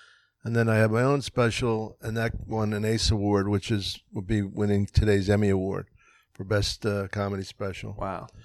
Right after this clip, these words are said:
Speaker 1: So that was a pretty big deal, you know, and that helped me get work and fill up places and all that.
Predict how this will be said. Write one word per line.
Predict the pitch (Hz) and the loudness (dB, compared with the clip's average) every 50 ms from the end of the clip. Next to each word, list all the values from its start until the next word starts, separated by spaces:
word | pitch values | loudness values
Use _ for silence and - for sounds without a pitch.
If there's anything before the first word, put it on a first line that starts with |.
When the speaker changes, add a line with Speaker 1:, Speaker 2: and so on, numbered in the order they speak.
| - - - - - - - - - - - - _ _ _ | -20 -20 -20 -20 -20 -20 -16 -16 -16 -16 -16 -20 _ _ _
Speaker 1:
So | _ - - 127 120 | _ -6 -6 -4 -2
that | 156 160 156 | 0 0 0
was | 156 143 123 113 104 | 0 -2 -4 -6 -8
a | 104 | -10
pretty | - 104 113 113 | -8 -6 -6 -4
big | 98 95 104 101 95 | -4 -4 -6 -6 -4
deal, | 98 104 104 104 104 101 98 - _ 165 | -4 -4 -2 -2 -4 -4 -8 -12 _ -10
you | 139 | -8
know, | 113 113 107 107 | -6 -4 -4 -4
and | 107 | -2
that | 110 113 104 | -2 -2 0
helped | 110 117 113 104 | 0 0 0 -2
me | 107 107 | -6 -6
get | 101 107 107 113 | -4 -4 -4 -4
work | 110 110 107 104 - - | -2 -2 -2 -2 -4 -6
and | 98 95 | -10 -6
fill | - - 101 104 | -4 -2 0 0
up | 104 - _ | -2 -2 _
places | - 104 101 101 - - 110 101 98 | 0 2 2 2 0 -2 -6 -4 -4
and | 104 101 | -2 -2
all | 101 101 | -2 -2
that. | 98 101 101 104 101 | -2 -2 -4 -4 -6